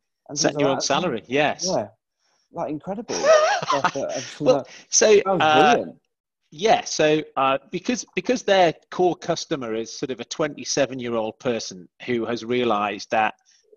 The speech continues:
Speaker 2: they wish they'd done software development later. So, you know, they get to twenty-seven and they're doing something else and they go,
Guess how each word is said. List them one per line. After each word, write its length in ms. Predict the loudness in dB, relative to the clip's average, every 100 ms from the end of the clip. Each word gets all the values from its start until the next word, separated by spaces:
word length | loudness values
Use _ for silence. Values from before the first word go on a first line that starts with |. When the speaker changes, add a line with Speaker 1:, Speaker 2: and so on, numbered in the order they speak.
| -2
Speaker 2:
they 120 | 0
wish 280 | 2 0 0
they'd 280 | 0 0 -4 -2
done 180 | 0 0
software 440 | -2 -2 0 0
development 460 | 0 0 -2 -2 -4
later. 360 | -4 -4 -6
So, 140 | -4 -2
you 160 | 0
know, 100 | -2
they 80 | -2
get 160 | 0 0
to 60 |
twenty-seven 420 | 0 -2 0 0 0
and 80 |
they're 60 | 0
doing 180 | 2 2
something 240 | 0 -2
else 160 | -4 -4
and 80 | -2
they 80 |
go, 60 | -2